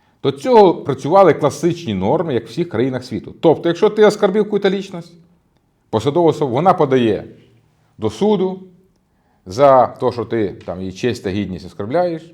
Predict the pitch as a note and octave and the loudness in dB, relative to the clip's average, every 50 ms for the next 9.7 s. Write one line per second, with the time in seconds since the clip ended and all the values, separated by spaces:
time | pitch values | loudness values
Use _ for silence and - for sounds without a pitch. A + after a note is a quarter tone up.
0 | _ _ _ - - G#3+ G#3 - D#3+ D3 D3+ D3 C#3+ C#3+ C3+ G#2+ - G2+ G#2+ C3 | _ _ _ -10 -10 -10 -8 -6 -6 -4 -2 -2 -2 -2 -2 -6 -6 -6 -8 -6
1 | - F3+ F#3 F3 D3 D3+ D#3 D3 D#3 D#3 D3+ - B2 C3 B2 A2 F#2+ D#2+ - - | -4 -2 -2 -2 0 -2 -2 -2 -2 -2 -4 -4 -4 -2 0 0 0 -4 -8 -18
2 | - - _ _ _ _ _ - - - D#3 D#3 F3 E3+ A2+ A2 C3+ E3 E3 E3 | -20 -20 _ _ _ _ _ -16 -8 -8 -6 -2 0 2 2 2 2 2 0 -2
3 | C#3+ B2+ A#2 A#2+ - G#2+ A2+ B2 A#2+ A#2 A2 A2 A2+ G2+ F2+ - - - _ _ | -4 -6 -6 -6 -6 -4 -4 -4 -4 -6 -8 -8 -10 -10 -10 -12 -14 -20 _ _
4 | _ _ _ _ _ _ - G#3+ A#3 - - - A#3 G#3 B3 B3 G3+ A3 - - | _ _ _ _ _ _ -6 -6 -6 -6 -4 -6 -6 -4 -4 0 0 0 0 2
5 | G#3+ G#3 G3+ E3 D#3+ D3+ C3+ A#2+ A2 - D#3 D#3+ D#3+ F3+ G3+ F#3+ G3 - - C#3+ | 0 0 0 0 -2 -2 -4 -2 -4 -4 -6 -4 -4 -4 -6 -6 -10 -8 -8 -8
6 | C3+ C#3 - - F#3 F#3 F#3 - - - _ _ _ _ _ _ _ - C#3 C#3+ | -8 -8 -6 -4 -4 -4 -4 -6 -14 -20 _ _ _ _ _ _ _ -8 -6 -2
7 | C#3 C#3+ C#3+ C3+ - D#3 C#3+ - B2 - C#3 C3+ C3+ B2+ C3 C3+ D3 C3+ B2 A#2+ | -2 0 -2 0 0 0 -2 -2 -4 -4 -2 0 0 0 2 2 0 2 4 2
8 | A#2 A#2 - - - B2 A2+ - B2 A2+ G#2 - B2+ A#2 G#2+ G2+ A2 G#2+ A2+ G2 | 2 2 0 -2 -6 -8 -6 -2 -2 -2 0 0 0 0 2 0 -2 -2 -4 -6
9 | G#2+ G2+ G#2 A2+ A#2+ D#3 G3 G#3+ G#3 G#3 F3 E3 - | -8 -4 -2 -2 0 0 0 -2 -2 -4 -6 -8 -8